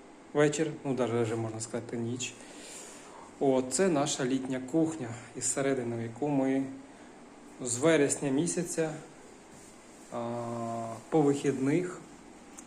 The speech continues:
робимо. Я нічого не знімав тут, а, не знаю чому. Треба б, звісно, було відзняти, яке воно було, яке стало. А, ця стіночка ще не пофарбована.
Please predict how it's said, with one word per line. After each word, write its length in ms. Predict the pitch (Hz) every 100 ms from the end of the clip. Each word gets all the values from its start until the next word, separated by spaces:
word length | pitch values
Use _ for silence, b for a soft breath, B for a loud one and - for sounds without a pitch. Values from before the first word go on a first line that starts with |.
| - - - - - - -
робимо. 360 | 143 123 120
Я 180 | 120 170
нічого 380 | 165 160 160 139
не 120 | 139
знімав 480 | 127 147 156 156 151
тут, 220 | 123 -
а, 100 | 113 - - - B B -
не 80 | 147
знаю 340 | 131 120 113 113
чому. 440 | - 131 147 147 - - -
Треба 220 | - 131
б, 40 | 120 -
звісно, 320 | 123 113 120
було 180 | 113 113
відзняти, 640 | 117 120 123 143 143 120 120 - B B B B B B B -
яке 260 | 131 143
воно 220 | 131 131
було, 540 | 120 127 127 143 151 147 - - - -
яке 260 | 120 - 120
стало. 580 | - - 135 127 120 120 - - - B B B B B -
А, 140 | - 117 -
ця 80 |
стіночка 480 | 135 - 127 120 123
ще 140 | - 123
не 80 |
пофарбована. 680 | 117 117 123 113 113 107 104